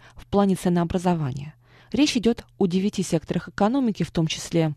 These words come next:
об электронике, фармацевтике, сельском хозяйстве в промышленных масштабах, не принимая во внимание частные фермерские хозяйства, о редкоземельных и цветных металлах.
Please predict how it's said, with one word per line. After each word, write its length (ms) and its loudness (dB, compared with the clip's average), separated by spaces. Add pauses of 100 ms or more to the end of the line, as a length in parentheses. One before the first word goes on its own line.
(140)
об 220 0
электронике, 680 -2
фармацевтике, 960 -2
сельском 400 -2
хозяйстве 540 -4
в 40 -20
промышленных 520 0
масштабах, 560 -2 (300)
не 120 4
принимая 540 2
во 80 -4
внимание 400 0
частные 380 -2
фермерские 500 -4
хозяйства, 680 -2 (220)
о 160 6
редкоземельных 960 2
и 220 -2 (180)
цветных 480 0
металлах. 520 -6